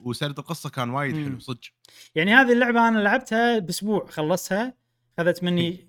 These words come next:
Speaker 2: شيء ستين ساعة، كل يوم لعبت ست ساعات وشوي، فكنت حيل، حيل مندمج فيها يعني بشكل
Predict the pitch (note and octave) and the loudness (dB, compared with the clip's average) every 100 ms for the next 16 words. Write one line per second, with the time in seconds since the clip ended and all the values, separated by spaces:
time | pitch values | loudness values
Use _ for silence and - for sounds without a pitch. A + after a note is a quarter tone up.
0 | _ - F#3+ F3 - - E3+ - F3 D#3 | _ 2 2 2 -4 -6 -4 4 4 4
1 | A#3+ - - F3+ E3+ D#3+ E3 - - _ | 0 -4 -2 0 2 2 0 -4 -20 _
2 | F3 - E3 E3 E3 D#3+ D#3 F#3 C4 _ | -12 0 2 4 0 -4 -4 -4 -4 _
3 | _ _ _ _ _ _ _ _ _ _ | _ _ _ _ _ _ _ _ _ _
4 | _ D#3+ D#3 D#3+ D#3+ D#3+ D#3+ D#3 - G#3 | _ 0 2 4 4 4 2 0 0 -2
5 | - - - G#3 D#3+ G#3 E3+ D#3 D3+ D#3+ | -4 -10 0 0 2 2 2 0 -2 -4
6 | - A2+ G#2 _ _ - C#3 C3 A#2+ A#2 | -6 -12 -12 _ _ -14 -12 -8 -8 -8
7 | A#2 | -12